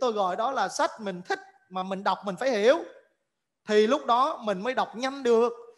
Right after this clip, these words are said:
Chứ còn không là người ta có tặng cho mình cuốn sách, mình lật ra, mình thấy nó không phù hợp, thì có đưa phương pháp vô đọc một tí mình cũng bỏ à.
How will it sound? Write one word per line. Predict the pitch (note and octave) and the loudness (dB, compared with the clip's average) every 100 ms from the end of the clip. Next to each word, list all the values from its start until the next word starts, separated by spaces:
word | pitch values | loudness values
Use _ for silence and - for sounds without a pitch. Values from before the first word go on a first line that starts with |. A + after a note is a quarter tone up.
| _ _ _ | _ _ _
Chứ | D4 | -6
còn | C#4 G#3+ A3 | 0 0 0
không | B3+ B3+ C4 | 0 0 2
là | A#3 | 0
người | G#3+ A3 | 0 -2
ta | B3+ | -2
có | C4 D4 | -2 -4
tặng | G#3+ F3+ A#3 | -4 -6 -4
cho | |
mình | B3+ G#3+ | -4 -4
cuốn | G#3+ C#4 | -6 -4
sách, | D#4+ D#4 | -4 -4
mình | A3+ | -2
lật | G#3 G3+ - | 0 0 0
ra, | B3+ C4 | 0 0
mình | A#3+ G3 | -2 -4
thấy | A#3 D4 | -2 -2
nó | |
không | D4+ C#4+ A3 | -2 -4 -2
phù | G#3 | 0
hợp, | G3 F#3+ - - _ _ _ _ G#3+ | 2 0 -2 -20 _ _ _ _ 2
thì | G3+ | 2
có | G3 C#4 | 4 2
đưa | C4+ C4 | 4 4
phương | B3+ C4 A#3+ | 4 0 0
pháp | C#4 D4 | 0 0
vô | C4 | -2
đọc | B3 F3+ | 0 -2
một | F3+ | -2
tí | A#3+ D4 | -2 -2
mình | C4+ G3 | -6 -8
cũng | F3+ G3 C#4+ - | -6 -10 -10 -4
bỏ | F3 F#3+ C#4 | -2 0 -2
à. | F3+ | -4